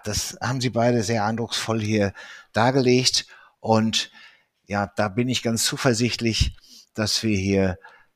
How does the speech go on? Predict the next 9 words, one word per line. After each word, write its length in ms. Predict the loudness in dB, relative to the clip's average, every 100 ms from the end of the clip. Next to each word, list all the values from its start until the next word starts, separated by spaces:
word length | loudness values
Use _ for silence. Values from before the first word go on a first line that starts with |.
| _
ähm, 400 | -4 -2 -2 -8 -14 _ _ _ _ _ _ _
einen, 260 | -14 -10 -8
einen 200 | -8 -8
deutlichen 480 | 2 4 4 2 4
Schritt 480 | 4 4 0 -4 -8 -20 -12 -4
nach 100 | 0
vorne 300 | 6 6 6
machen 320 | 2 0 -4
werden. 180 | -6